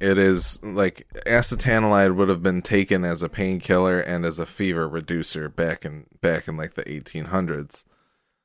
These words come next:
um, which I think they maybe touched on a little bit when they first figured out that that was what the poison was. But, um, I think they're gonna have to talk about it because, like, I don't understand why the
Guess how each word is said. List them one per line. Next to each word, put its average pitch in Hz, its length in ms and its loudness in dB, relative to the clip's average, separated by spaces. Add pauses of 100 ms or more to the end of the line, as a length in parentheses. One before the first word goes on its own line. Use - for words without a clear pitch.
(160)
um, 85 460 0
which 107 200 2
I 98 80 6
think 110 180 0
they 101 100 4
maybe 92 320 4
touched - 320 -2
on 82 160 2
a 80 80 -2
little 82 220 2
bit 80 240 -4
when 80 100 -6
they 78 100 -8
first - 360 -4
figured 78 320 -2
out 78 220 -4
that 80 120 -10
that 78 200 -6
was 71 120 -10
what 78 140 -8
the - 60 -20
poison 90 420 4
was. 73 240 -8
But, 87 320 -4 (640)
um, 98 500 4 (480)
I 135 120 4
think 190 280 0
they're 135 140 4
gonna 127 200 2
have 127 300 2
to 113 100 -6
talk 120 360 2
about 67 300 0
it 64 140 -10
because, 101 600 2
like, 104 180 4
I 101 80 6
don't 127 340 4
understand 117 720 4
why 101 400 6 (260)
the 101 120 -10